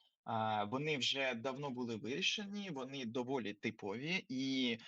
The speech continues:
е, основним, е, чином, е, розробник повинен зосередити увагу на розробці бізнес-логіки. І продовжуючи, м, думку мети проекту, варто зауважити, що цей проект, який, е, е,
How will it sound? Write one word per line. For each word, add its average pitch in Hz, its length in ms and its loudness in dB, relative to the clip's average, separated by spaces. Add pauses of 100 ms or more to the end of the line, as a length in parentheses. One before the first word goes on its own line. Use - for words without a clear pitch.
(220)
е, 107 340 2 (120)
основним, 127 880 -2
е, 117 240 2
чином, 156 720 -2
е, 117 140 0
розробник 120 460 -2
повинен 120 360 0
зосередити 117 680 0
увагу 113 460 0
на 107 100 -4
розробці 110 520 -4
бізнес-логіки. 107 920 -4 (440)
І 120 340 0
продовжуючи, 123 680 0 (380)
м, 104 300 -6
думку 123 320 -6
мети 214 280 -4
проекту, 175 840 -2
варто 123 280 0
зауважити, 139 640 0
що 110 480 2
цей 113 200 0
проект, - 340 -4
який, 104 320 -6 (320)
е, 110 80 -2
е, 101 260 -2